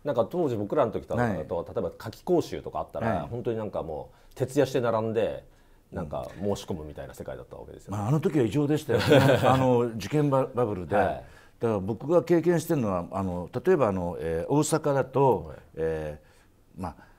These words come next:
Speaker 2: 八時にこうシャッターが開くんですよね。
Speaker 1: はい、はい、はい。
Speaker 2: で、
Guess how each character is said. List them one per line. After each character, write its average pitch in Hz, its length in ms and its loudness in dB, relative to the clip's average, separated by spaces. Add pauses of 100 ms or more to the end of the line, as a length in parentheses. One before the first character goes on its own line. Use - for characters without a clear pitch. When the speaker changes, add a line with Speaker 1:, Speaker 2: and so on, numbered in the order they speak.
(140)
Speaker 2:
八 185 320 -2
時 190 80 2
に 113 120 0
こ 87 180 -4
う 82 40 -6
シ 151 120 -2
ャ 165 40 4
ッ 165 60 -2
タ 101 100 0
ー - 40 -2
が 78 60 -2
開 76 80 -8
く 101 100 -6
ん 95 40 -4
で 71 80 -8
す - 80 -18
よ - 100 -14
ね。 104 100 -4
Speaker 1:
は 90 40 -4
い、 87 40 -8
は 85 60 -8
い、 - 40 -10
は 69 60 -12
い。 65 100 -14 (360)
Speaker 2:
で、 147 360 2